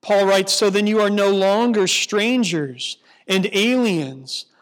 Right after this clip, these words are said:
but you are fellow citizens with the saints and members of the household of God, built on the foundation of the apostles and prophets,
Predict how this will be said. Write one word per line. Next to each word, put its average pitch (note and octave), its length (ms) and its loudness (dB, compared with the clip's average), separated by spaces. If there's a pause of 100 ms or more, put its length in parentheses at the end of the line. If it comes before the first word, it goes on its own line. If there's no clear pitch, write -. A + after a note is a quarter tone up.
(240)
but G#3 140 0
you B3 140 4
are A3+ 80 4
fellow B3 400 2
citizens A#3 680 0
with G3+ 140 -2
the A#3 100 -2
saints C4 480 0
and G#3+ 300 0
members B3 380 0
of B3 100 0
the A3+ 120 0
household A3+ 440 0
of F3+ 140 -2
God, D#3 440 -2 (800)
built A3+ 320 2
on A3+ 120 0
the G3+ 80 0
foundation G#3 720 0
of F#3+ 100 -2
the F3 120 0
apostles G3 680 0
and D#3+ 160 -4
prophets, F#3+ 640 -2